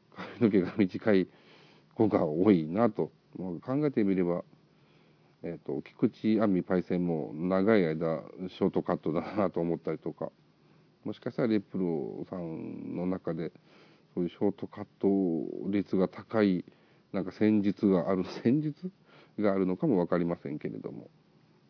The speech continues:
ハッピーエンドレスのタイトルを聞いたとき、ハッピーエンドレス、ハッピーエンドレスって思って、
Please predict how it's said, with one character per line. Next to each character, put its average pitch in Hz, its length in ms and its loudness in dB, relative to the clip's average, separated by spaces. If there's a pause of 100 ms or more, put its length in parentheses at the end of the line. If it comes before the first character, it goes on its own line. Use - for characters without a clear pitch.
(1300)
ハ - 140 -8
ッ - 100 -6
ピ 156 180 4
ー 135 40 4
エ 143 40 2
ン 139 100 2
ド 117 120 2
レ 98 120 0
ス - 140 -6
の 104 120 2
タ 110 160 -2
イ 101 60 -2
ト 92 140 0
ル 107 100 2
を 107 60 4
聞 - 180 -14
い - 20 -10
た 92 100 -4
と 90 140 -6
き、 139 200 2 (160)
ハ 120 80 -8
ッ 117 40 -12 (120)
ピ 127 180 2
ー - 100 0
エ 127 40 2
ン 120 120 0
ド 104 80 0
レ 90 120 0
ス、 127 240 -2 (1160)
ハ 131 140 -4
ッ 120 40 -2 (180)
ピ 170 240 2
ー 143 60 -2
エ 151 60 4
ン 101 160 2
ド 104 200 0
レ 139 140 -2
ス - 140 -14
っ - 40 -12 (380)
て 104 80 2
思 95 180 2
っ - 20 -2
て、 - 280 -4